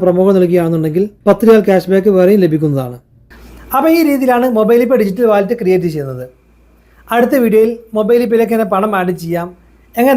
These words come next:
നാട്ടിലേക്ക് പണം ട്രാൻസ്ഫർ ചെയ്യാം തുടങ്ങി ഞാൻ കാണിക്കുന്നതാണ്. നാട്ടിലേക്ക് പണം ട്രാൻസ്ഫർ ചെയ്യുമ്പോൾ ഞാൻ വീഡിയോ കാണിച്ചുള്ള പ്രൊമോ കോഡ് നൽകുകയാണെന്നുണ്ടെങ്കിൽ മുപ്പത്തഞ്ച് രൂപ ക്യാഷ് ബാക്ക് എനിക്ക് ലഭിക്കുന്നതാണ്. അതുപോലെ തന്നെ മൊബൈൽ പേ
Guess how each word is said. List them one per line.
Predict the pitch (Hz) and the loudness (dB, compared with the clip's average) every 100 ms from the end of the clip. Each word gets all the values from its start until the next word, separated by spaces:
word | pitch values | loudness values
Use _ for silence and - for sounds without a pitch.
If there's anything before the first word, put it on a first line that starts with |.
| 226 | 0
നാട്ടിലേക്ക് | 214 233 247 220 | 0 0 0 0
പണം | 220 196 | -2 -2
ട്രാൻസ്ഫർ | 190 196 185 | -2 -2 -4
ചെയ്യാം | 180 190 - _ _ - | -2 -4 -6 _ _ 0
തുടങ്ങി | 226 247 | 2 2
ഞാൻ | 240 208 | 2 0
കാണിക്കുന്നതാണ്. | 175 160 151 131 123 - _ _ _ _ 220 | -2 -2 -4 -6 -10 -18 _ _ _ _ -2
നാട്ടിലേക്ക് | 247 247 262 247 | 0 0 0 0
പണം | 247 | 0
ട്രാൻസ്ഫർ | 220 208 226 | 0 0 0
ചെയ്യുമ്പോൾ | 208 202 220 214 | 0 0 -2 0
ഞാൻ | 220 208 | -2 0
വീഡിയോ | 226 233 | 0 0
കാണിച്ചുള്ള | 202 202 208 196 | -2 -4 -4 -2
പ്രൊമോ | 196 208 | -2 0
കോഡ് | 233 208 | -2 -2
നൽകുകയാണെന്നുണ്ടെങ്കിൽ | 185 190 170 165 160 185 208 - _ _ _ _ | -4 -4 -4 -6 -8 -8 -10 -16 _ _ _ _
മുപ്പത്തഞ്ച് | 220 226 277 285 262 | -4 0 0 0 0
രൂപ | 247 | 0
ക്യാഷ് | 214 196 | 0 0
ബാക്ക് | 226 254 | 0 0
എനിക്ക് | 262 262 | 0 0
ലഭിക്കുന്നതാണ്. | 202 185 170 135 123 - - - - 220 | -2 -2 -4 -6 -10 -20 -20 -20 -8 -2
അതുപോലെ | 220 247 247 | 0 2 2
തന്നെ | 233 233 | 0 0
മൊബൈൽ | 220 233 | 0 0
പേ | 233 | 0